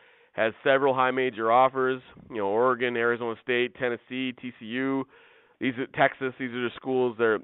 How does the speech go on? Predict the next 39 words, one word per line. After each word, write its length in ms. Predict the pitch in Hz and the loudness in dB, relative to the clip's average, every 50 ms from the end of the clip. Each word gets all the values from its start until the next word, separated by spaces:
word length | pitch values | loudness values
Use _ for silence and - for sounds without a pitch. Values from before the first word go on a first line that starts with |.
| - 120 | -8 -10
Minnesota's 440 | 123 120 123 117 - 131 120 113 - | -6 -4 -4 -2 0 -2 -2 -2 -4
competing 360 | - - - 127 120 135 147 | -12 -10 -8 -8 -8 -4 -4
with, 140 | 139 127 117 | -4 -4 -4
and 100 | 107 117 | -6 -2
they're 140 | 120 120 | -2 0
gonna 160 | 117 123 120 117 | 0 -2 -4 -2
get 160 | 110 120 117 | -4 -2 -2
a 60 | 117 | -2
visit 280 | 113 120 120 110 120 117 | -2 -4 -6 -6 0 2
out 140 | 117 110 | 2 2
of 80 | 104 104 | 2 0
him. 320 | 123 131 135 135 131 131 - - - - - _ _ _ _ _ _ - | -2 0 0 0 -2 -4 -10 -18 -20 -20 -20 _ _ _ _ _ _ -6
There's 140 | 117 110 | 0 6
also 320 | 135 139 139 139 - 156 147 | 8 8 8 8 6 4 4
a 40 | 131 | 6
guy 220 | 135 139 139 139 | 8 8 8 8
that's 160 | 135 131 - | 6 4 0
gonna 180 | 139 135 135 127 | -2 0 0 0
visit 380 | 117 117 135 127 120 131 87 | 2 2 0 2 2 -2 -2
in 240 | 95 113 113 113 113 | -2 -6 -6 -6 2
May 420 | 117 123 131 139 143 147 147 156 147 - - - | 4 6 6 8 8 6 4 2 -4 -10 -16 -12
who's 140 | 110 110 - | -12 -12 -10
from 140 | - 107 - _ - | -10 -12 -12 _ -4
Italy, 480 | 147 156 165 165 165 165 160 165 170 - - | 0 2 4 6 6 4 4 2 0 -4 -6
six-five 400 | 143 117 - 147 135 123 120 113 - - | -10 -6 2 4 4 4 4 2 -2 -6
shooting 220 | 147 147 147 139 | -4 -4 -2 2
guard, 360 | 135 143 143 143 139 123 110 - | 4 6 6 6 4 2 -2 -2
Federico. 800 | - 139 127 123 120 123 143 170 156 - 160 156 156 156 156 147 _ - - _ _ _ _ _ _ _ _ _ _ _ _ - | 0 2 2 4 2 0 0 -2 0 6 8 10 10 10 8 6 _ -16 -20 _ _ _ _ _ _ _ _ _ _ _ _ -6
Oh, 240 | - - 87 85 90 | -4 -2 -2 -4 -6
man. 380 | 90 90 85 85 85 82 82 - - - - - - _ - _ _ _ - | -8 -10 -10 -8 -10 -10 -12 -14 -16 -16 -18 -20 -20 _ -20 _ _ _ -4
I, 300 | - 139 123 170 185 196 | 0 4 6 8 8 10
I 40 | 202 | 8
don't 120 | 196 170 | 8 8
remember 240 | 165 165 151 156 156 | 8 6 8 8 6
how 60 | 147 | 4
to 120 | 127 170 151 | 4 2 2
say 140 | 143 127 120 | 2 0 0
this 160 | 117 107 - | 0 -2 -4
name. 480 | 104 107 107 104 101 98 95 - - | -4 -4 -4 -2 -4 -6 -8 -12 -16